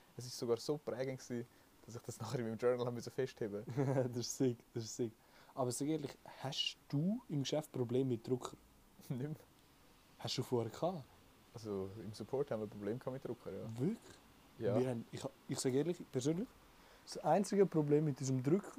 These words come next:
Speaker 2: Drucker, den ich habe, ist, dass beim, bei Word steht immer so beim einen Drucker drei Dokumente in Warteschlange, in Warteschlange. Es stimmt nicht, aber es steht einfach dort. Das ist das einzige Problem, das ich mit Drucker habe, und das ist, ist eigentlich kein Problem.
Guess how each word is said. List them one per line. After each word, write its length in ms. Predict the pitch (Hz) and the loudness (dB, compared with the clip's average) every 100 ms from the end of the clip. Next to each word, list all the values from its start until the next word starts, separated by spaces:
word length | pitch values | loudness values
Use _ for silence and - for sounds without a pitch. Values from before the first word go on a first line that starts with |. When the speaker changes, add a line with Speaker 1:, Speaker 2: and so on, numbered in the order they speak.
| - | 0
Speaker 2:
Drucker, 280 | 147 180 139 | 2 4 2
den 140 | 127 | 2
ich 80 | 123 | 4
habe, 160 | 147 170 | 2 2
ist, 160 | 147 135 | 2 2
dass 200 | - - - - - - | 2 -2 -18 -20 -20 -6
beim, 140 | 135 131 147 - | -2 0 -2 -4
bei 260 | 127 135 | 2 10
Word 260 | 135 147 165 - | 12 12 10 -2
steht 220 | - 123 | 0 4
immer 120 | 143 | 4
so 100 | 147 | 4
beim 160 | 131 123 | 2 4
einen 240 | 127 139 | 4 4
Drucker 380 | 131 143 - 143 - - - - | 2 0 2 0 0 -14 -20 -4
drei 220 | - 120 139 | 4 4 6
Dokumente 560 | 139 - 127 127 131 | 2 2 2 2 2
in 140 | 120 117 | 2 2
Warteschlange, 720 | 117 - 120 - 120 104 104 - _ - | -2 -2 -4 -4 -4 -4 -6 -12 _ -8
in 140 | 117 | -2
Warteschlange. 600 | 117 120 - - 104 101 - _ - - - - | 0 0 -4 -2 -2 -2 -10 _ -20 -20 -20 -8
Es 140 | - 113 | -2 2
stimmt 320 | 160 175 156 | 6 6 6
nicht, 280 | 151 190 - - | 4 4 -4 -2
aber 220 | 127 123 | 0 2
es 120 | 123 117 | 0 2
steht 280 | 139 135 | 2 2
einfach 200 | 135 127 - | 0 -4 -8
dort. 180 | - - - _ _ _ _ | -14 -16 -20 _ _ _ _
Das 120 | - 139 | 0 2
ist 60 | |
das 60 | 147 | 4
einzige 320 | 139 156 151 | 2 2 0
Problem, 360 | 131 135 135 135 | 2 6 6 6
das 100 | 123 | 2
ich 40 | 120 | 2
mit 120 | 120 | 0
Drucker 220 | 123 123 | 0 0
habe, 140 | 127 | 0
und 100 | 123 | 0
das 80 | 110 117 | -4 -2
ist, 140 | 131 - | -4 -4
ist 120 | - 117 | -2 0
eigentlich 220 | 117 113 | 0 -2
kein 120 | 117 - | -4 -2
Problem. 360 | 113 113 104 | -2 0 -2